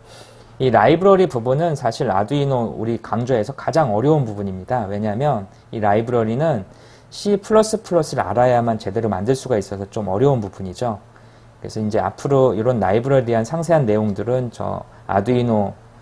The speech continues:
씨씨 라이브러리 페이지를 좀 참고하셔서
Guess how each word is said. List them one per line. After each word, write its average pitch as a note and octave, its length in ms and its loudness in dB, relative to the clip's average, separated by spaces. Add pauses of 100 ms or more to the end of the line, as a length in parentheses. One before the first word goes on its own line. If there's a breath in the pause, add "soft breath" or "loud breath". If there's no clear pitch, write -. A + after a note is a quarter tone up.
(120)
씨씨 C3+ 520 -4
라이브러리 G#2 760 0
페이지를 D#3 480 0
좀 A2 160 -6
참고하셔서 D3 840 2